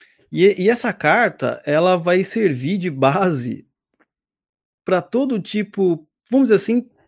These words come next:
pra arte moderna simplesmente chegar ao nosso nível. Né? Porque depois vai ter arte contemporânea, mas a carta desse sujeito, ela é muito importante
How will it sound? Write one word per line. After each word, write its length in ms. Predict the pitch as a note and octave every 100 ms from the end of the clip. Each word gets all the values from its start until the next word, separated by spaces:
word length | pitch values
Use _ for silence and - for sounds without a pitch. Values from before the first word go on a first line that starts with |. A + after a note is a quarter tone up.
| _ -
pra 140 | C4
arte 340 | C4 B3 C4 A#3+
moderna 520 | A3+ E3 F#3+ A#3 A#3
simplesmente 1040 | - A3+ A3+ G3 C#3 D#3+ G3+ A3 G#3+ A3
chegar 520 | G3+ G#3 F#3 F3 G3 F#3
ao 160 | G3
nosso 500 | F#3+ G3 G#3 G#3 -
nível. 640 | G#3+ F#3 G3+ D#3 A#2 G2+ - _ _ _ _ _ _ _ -
Né? 120 | G#3
Porque 140 | G#3+
depois 220 | G3 G#3+
vai 120 | G#3+ G3
ter 80 |
arte 260 | F#3 F3 E3+
contemporânea, 640 | E3 F3 D#3 C#3 C3+ F#3
mas 160 | A3 G#3
a 60 |
carta 440 | G3 - B3 E4 D#3
desse 200 | D3 D3
sujeito, 580 | B2+ B2+ E3 E3 A2+ - _ _ _ _
ela 180 | F3 G#3
é 60 |
muito 480 | F#3 F3 A3+ D4+ D4+
importante 920 | C4 C4 B3+ - F#3+ G3 C#3 - -